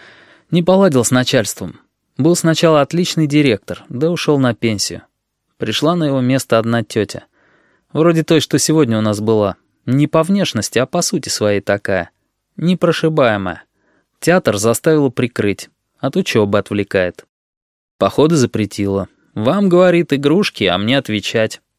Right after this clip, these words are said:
Главная задача школы, — говорит, — хорошая учёба и отличное поведение». Я ей пытался вдолбить, что хорошие оценки и поведение могут быть у людей, когда у них жизнь интересная. Я молод был и, в общем, прямолинеен.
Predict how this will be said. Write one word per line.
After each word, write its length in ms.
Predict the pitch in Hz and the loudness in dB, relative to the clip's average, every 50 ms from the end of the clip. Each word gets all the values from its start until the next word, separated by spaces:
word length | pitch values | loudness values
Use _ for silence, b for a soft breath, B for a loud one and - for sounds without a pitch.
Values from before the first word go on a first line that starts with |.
| _ | _
Главная 520 | - - 107 113 127 151 175 180 170 165 147 | -8 -2 2 2 4 4 2 2 2 2 2
задача 400 | 147 151 151 156 156 - - 147 | 2 2 2 2 2 2 0 -4
школы, — 380 | - - - 147 143 135 123 123 | -4 -2 0 2 2 4 2 2
говорит, — 400 | 120 123 123 120 120 117 110 - | 2 2 2 4 2 0 -4 -4
хорошая 480 | - - 110 107 120 117 - - 113 | 0 0 2 4 4 2 2 0 -4
учёба 380 | 107 - - 160 180 170 147 127 | -4 -2 0 0 0 2 2 2
и 20 | |
отличное 520 | 117 107 - - 127 139 131 - - 117 110 | 2 2 0 0 -2 -2 -2 -2 -2 -4 -2
поведение». 680 | - 120 117 113 117 110 110 113 104 98 92 82 - b b b b b b b b b b b b _ - | -2 -2 -2 -2 -2 -2 -2 -2 -4 -4 -6 -10 -12 b b b b b b b b b b b b _ -2
Я 240 | 120 127 139 165 | 2 4 4 4
ей 140 | 175 170 165 | 4 4 2
пытался 520 | 156 - 170 160 - 180 160 131 - 127 120 | 2 0 -2 0 2 2 2 2 0 -2 -2
вдолбить, 480 | 120 127 127 131 131 139 156 151 127 | 2 2 2 2 2 0 -2 -4 -2
что 440 | - - - - - 123 120 113 107 | -4 -6 -6 -2 0 2 2 2 2
хорошие 480 | - - 123 131 151 147 - - 139 131 | 0 0 2 2 2 2 2 2 2 2
оценки 380 | 131 - - 151 131 - - | 2 2 0 0 0 0 -2
и 40 | 123 | -2
поведение 540 | - 135 131 131 143 143 175 175 143 120 117 | 0 0 -2 -2 0 0 0 0 2 0 0
могут 360 | 131 160 175 139 113 113 104 | 2 2 2 2 0 0 -2
быть 240 | 110 123 120 - 180 | 0 -2 0 0 0
у 40 | 113 | 0
людей, 340 | 113 120 120 143 156 139 | 0 0 0 2 0 0
когда 340 | - - 113 107 113 120 120 | 2 0 -2 -2 0 0 0
у 40 | 113 | 0
них 160 | 113 120 127 | 2 0 0
жизнь 340 | 131 143 151 127 107 104 104 | 2 2 0 0 0 0 -2
интересная. 640 | 101 98 - 117 113 113 101 92 - - 92 82 80 - _ _ _ _ _ _ _ _ _ _ _ | -4 -2 -2 -2 0 0 -2 -4 -4 -8 -8 -8 -10 -16 _ _ _ _ _ _ _ _ _ _ _
Я 160 | 131 147 165 | 0 0 2
молод 300 | 180 202 208 156 110 104 | 2 2 2 2 0 -2
был 280 | 107 107 110 107 104 113 | -2 -2 -2 0 0 0
и, 160 | 160 170 131 | 0 -2 -2
в 260 | - 101 110 113 135 | -6 -8 -8 -4 -4
общем, 420 | 165 160 - - - 120 113 - - _ _ _ _ _ _ | -4 -4 -4 -8 -8 -6 -8 -8 -12 _ _ _ _ _ _
прямолинеен. 720 | 139 139 139 131 127 123 120 117 113 110 104 104 104 104 | -2 0 2 2 2 2 2 0 0 0 -2 -2 -4 -8